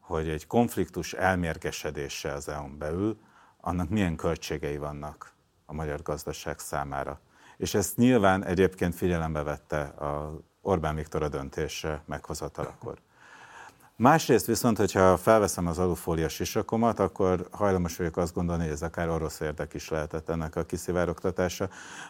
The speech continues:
mert a megegyezés egyébként nem volt nagyon messzi a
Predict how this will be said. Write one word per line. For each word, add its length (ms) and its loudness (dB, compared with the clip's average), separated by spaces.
mert 580 4
a 240 8
megegyezés 800 6
egyébként 440 6
nem 180 8
volt 200 6
nagyon 320 4
messzi 440 -2
a 520 -4